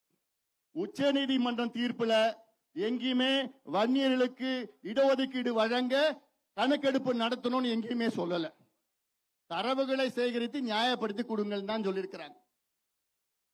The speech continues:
ரெண்டாவது, கணக்கெடுப்பு நடத்த எங்கேயுமே தடை கொடுக்கல. ஸ்டாலின் அவர்களுக்கு முழு அதிகாரம் இருக்கு. தெலுங்கானால நடத்தி முடிச்சிட்டாங்க,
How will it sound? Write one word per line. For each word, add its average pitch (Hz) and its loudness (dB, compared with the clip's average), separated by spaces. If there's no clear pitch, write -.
ரெண்டாவது, 269 4
கணக்கெடுப்பு 294 2
நடத்த 277 2
எங்கேயுமே 277 2
தடை 254 2
கொடுக்கல. 247 2
ஸ்டாலின் 262 4
அவர்களுக்கு 247 0
முழு 233 2
அதிகாரம் 247 4
இருக்கு. 254 2
தெலுங்கானால 262 4
நடத்தி 240 0
முடிச்சிட்டாங்க, 247 -2